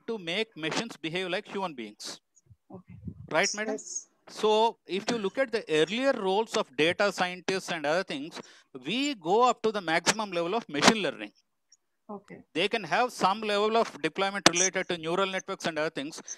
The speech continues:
Speaker 1: but they may not be having the complete expertise in terms of, uh, uh, designing self-driving cars or something else, because, uh,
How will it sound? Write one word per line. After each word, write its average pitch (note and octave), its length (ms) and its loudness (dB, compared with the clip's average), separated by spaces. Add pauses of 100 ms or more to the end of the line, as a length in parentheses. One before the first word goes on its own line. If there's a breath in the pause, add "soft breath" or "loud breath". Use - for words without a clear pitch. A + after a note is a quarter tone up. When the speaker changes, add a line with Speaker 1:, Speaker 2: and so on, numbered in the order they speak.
(120)
Speaker 1:
but E3 200 4
they D#3+ 160 4
may E3 140 6
not G#3 240 6
be A3+ 300 6
having F#3+ 380 4
the F#3+ 80 2
complete F#3 420 2
expertise F#3+ 460 0
in E3+ 100 -4
terms E3+ 340 0
of, E3 220 0
uh, C#3 180 6 (340 loud breath)
uh, C#3 140 2
designing F3 460 2
self-driving E3+ 560 4
cars E3 300 2
or E3 80 6
something D#3 360 -2
else, G#2+ 220 -8
because, D#3 360 0
uh, C#3+ 140 0